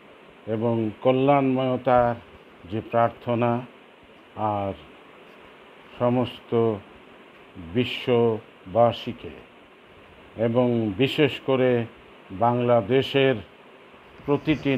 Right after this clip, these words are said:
নাগরিককে জানাচ্ছি সাদর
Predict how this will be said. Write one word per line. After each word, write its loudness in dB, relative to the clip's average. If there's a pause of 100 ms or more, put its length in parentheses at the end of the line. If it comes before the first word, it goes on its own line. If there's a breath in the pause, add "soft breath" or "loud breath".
(100)
নাগরিককে -4 (680)
জানাচ্ছি -2 (600)
সাদর 2